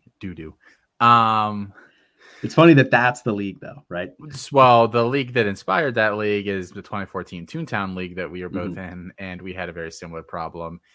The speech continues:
Speaker 1: And not only do we have a similar problem, but I am the commission. It just, and I was also the team that was probably going to win because I had Josh Allen, Stephon Diggs, and Tremaine Edmonds, as I was only down
Speaker 2: Mm.
Speaker 1: by twenty-eight points or something like that.
Speaker 2: That one's I D P.
Speaker 1: So it felt very wrong for me to be like, "What?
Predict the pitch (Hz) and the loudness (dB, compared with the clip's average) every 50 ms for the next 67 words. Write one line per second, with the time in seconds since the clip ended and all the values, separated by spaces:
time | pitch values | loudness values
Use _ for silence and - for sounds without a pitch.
0 | _ _ _ _ - 151 196 226 220 208 202 185 175 160 156 143 135 127 - 147 | _ _ _ _ -8 -6 -2 -2 -2 -2 -2 -2 -2 -2 -2 -4 -4 -6 -8 -6
1 | 131 117 110 - - 120 113 113 110 104 - 117 131 131 127 117 117 - - 107 | -6 -6 -4 -2 -2 -2 -2 -2 -4 -4 -4 -4 -4 -4 -6 -8 -8 -8 -8 -8
2 | 104 104 101 104 - - 101 95 92 - - 101 104 92 95 95 95 98 95 - | -6 -6 -6 -8 -8 -10 -10 -12 -10 -12 -12 -10 -10 -8 -6 -6 -6 -6 -4 -2
3 | 110 123 139 - - 117 104 107 - - - 110 104 101 98 92 98 98 _ - | -2 -2 0 0 -2 -4 -4 -6 -10 -10 -8 -8 -6 -6 -6 -6 -8 -10 _ -4
4 | 233 254 214 165 135 120 110 110 107 107 101 - 107 92 98 98 95 92 87 - | -4 -4 -4 -4 -6 -6 -6 -6 -6 -6 -6 -8 -6 -6 -6 -6 -6 -8 -8 -8
5 | 95 92 87 87 95 87 82 - 85 85 - - 85 82 85 85 - _ - 80 | -6 -4 -4 -4 -6 -8 -6 -6 -6 -6 -6 -8 -10 -12 -12 -14 -18 _ -14 -14
6 | 80 82 80 80 78 80 - _ _ _ _ - - - 104 147 165 160 147 135 | -14 -14 -14 -14 -16 -16 -16 _ _ _ _ -20 -14 -10 -8 -8 -8 -8 -10 -10
7 | 131 107 98 90 85 87 87 85 87 85 82 82 85 82 - - _ 90 78 73 | -12 -10 -10 -8 -8 -8 -8 -10 -10 -10 -10 -10 -10 -12 -14 -14 _ -16 -16 -16
8 | - _ _ _ _ _ _ _ _ _ _ 147 - - - 165 170 170 - 139 | -20 _ _ _ _ _ _ _ _ _ _ -20 -20 -14 -10 -8 -8 -8 -8 -12
9 | 147 131 143 135 127 123 135 123 123 113 104 104 101 98 104 95 92 87 151 135 | -14 -10 -8 -10 -4 0 2 2 4 4 2 0 -2 -2 -4 -4 -2 0 2 2
10 | 131 135 143 - 277 277 262 226 226 220 220 214 196 165 156 170 180 180 175 170 | 2 2 2 2 2 2 4 2 0 0 0 0 0 2 2 2 4 2 0 -2
11 | - 147 139 131 127 123 123 123 120 120 - - 330 415 466 494 508 523 | -4 -6 -4 -4 -4 -4 -2 0 0 0 0 -2 -4 -2 0 0 0 0